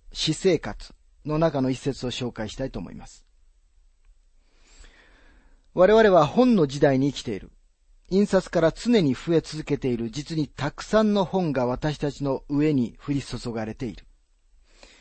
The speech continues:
そして私たちはいつも貪るように取扱説明書を読み、教科書を読み、記事を読み、デボーションの本を読み、批評の本を読み、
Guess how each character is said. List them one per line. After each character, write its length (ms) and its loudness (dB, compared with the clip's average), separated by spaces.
そ 140 -6
し 60 -8
て 80 0
私 340 2
た 100 0
ち 120 -6
は 280 0
い 100 -4
つ 140 -8
も 280 0
貪 520 4
る 140 0
よ 160 6
う 40 4
に 240 -2
取 260 2
扱 420 0
説 340 -8
明 180 0
書 220 -4
を 80 -2
読 160 0
み、 260 -6
教 240 4
科 180 0
書 200 0
を 60 0
読 180 0
み、 200 -4
記 180 -6
事 200 -2
を 100 2
読 160 0
み、 200 -6
デ 140 2
ボ 200 6
ー 40 -2
シ 100 -8
ョ 60 0
ン 100 -2
の 100 -2
本 360 -4
を 80 -4
読 160 -2
み、 200 -8
批 140 -6
評 300 0
の 140 0
本 320 -2
を 100 -2
読 180 0
み、 180 -6